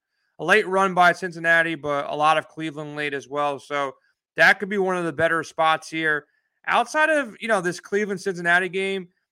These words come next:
nothing is really jumping off the page in this early slate. But we do have Zach Greinke going for the Royals here. You could go back to the Cardinals. You can go to the Dodgers or Chris, Chris Paddack, which I would have to assume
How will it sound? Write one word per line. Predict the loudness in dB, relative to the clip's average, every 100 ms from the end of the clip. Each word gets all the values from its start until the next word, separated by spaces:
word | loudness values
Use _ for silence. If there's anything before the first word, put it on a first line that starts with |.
| _
nothing | -4 -2 -2 -4 -6
is | -4
really | 0 2 0
jumping | 0 -2 -2 -6
off | 0 -2 -2
the |
page | -8 -6 -2 0 0 -2 -8 _
in | -12
this | -12 -10
early | -6 -4 -4 -8
slate. | -10 -4 -2 -2 -4 _ _ _
But | -6
we | -6
do | 0 2
have | 4 2
Zach | 2 2 2
Greinke | 0 0 0 -6 -6 -4
going | -4 -2
for | -6
the | -8 -6
Royals | -2 -2 -2 -4
here. | -4 -2 -2
You | -4
could | -10 -10 -6
go | -2 -2 -2 -8 _
back | 2 2 2 -4
to |
the | -12
Cardinals. | -8 0 0 0 -4 -6 -10 _ _ _
You | -14
can | -4
go | -2
to | 0
the | -2
Dodgers | 2 6 6 6 0
or | -6
Chris, | -10 -8 -8 -12 -20
Chris | -10 -8 -6
Paddack, | -2 2 2 0 -6
which | -8 -8 -12 _ _ _ 0
I | 2
would | 2
have | 2 2 2
to | -2 -2
assume | -4 -4 -2 -2 -4 -8